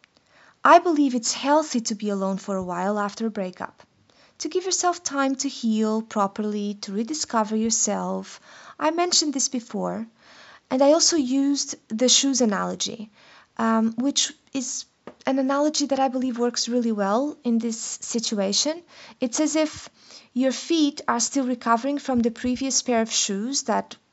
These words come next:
didn't fit your feet anymore, so your feet hurt. They're still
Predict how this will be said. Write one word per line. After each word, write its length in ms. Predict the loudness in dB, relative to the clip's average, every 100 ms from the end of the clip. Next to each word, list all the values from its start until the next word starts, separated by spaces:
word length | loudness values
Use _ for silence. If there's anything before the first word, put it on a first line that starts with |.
| _ -4
didn't 300 | 0 0 0
fit 160 | -4
your 80 | -4
feet 300 | -4 -4 -2
anymore, 440 | -4 -2 -2 -2 -6 _ _ _ _
so 160 | -6 -2
your 120 | 0
feet 340 | -2 -6 -6 -16 _ _ _ _
hurt. 540 | _ 0 0 0 -6 -8 _ _ -20 -20 -20 -20 -20 -20 -2
They're 160 | 0
still 580 | 2 0 2 2 2 0